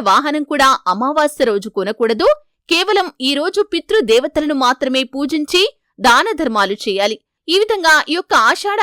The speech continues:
అమావాస్యకి చాలా ప్రత్యేకత అనేది కనిపిస్తుంది. అయితే ఈ యొక్క ఆషాఢ అమావాస్య వచ్చేలోపు మీరు ఈ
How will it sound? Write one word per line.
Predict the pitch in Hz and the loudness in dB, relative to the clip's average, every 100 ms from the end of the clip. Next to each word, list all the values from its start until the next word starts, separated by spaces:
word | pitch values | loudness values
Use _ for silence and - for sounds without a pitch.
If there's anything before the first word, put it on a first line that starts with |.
| 277 | 0
అమావాస్యకి | 240 311 311 311 320 302 294 - | 0 -2 -2 -4 -4 -2 -4 -2
చాలా | 349 359 427 415 | 0 2 0 -2
ప్రత్యేకత | 214 - 330 294 302 269 | -4 -4 -6 -4 -2 0
అనేది | 262 247 262 | 0 -2 -2
కనిపిస్తుంది. | 247 277 269 302 294 466 - _ _ 302 | -4 -4 -10 -6 0 0 -2 _ _ -2
అయితే | 339 349 339 - | 0 0 -4 0
ఈ | 415 | -2
యొక్క | 480 381 - 240 | 0 -2 2 2
ఆషాఢ | 320 - 415 415 381 - | 2 0 0 2 0 0
అమావాస్య | 214 302 320 302 302 320 226 | -2 -2 0 0 0 0 -2
వచ్చేలోపు | 180 - 294 285 262 359 640 - _ _ 262 | -4 -4 0 0 0 0 0 -2 _ _ 0
మీరు | 403 381 - | 2 0 -2
ఈ | 277 | -4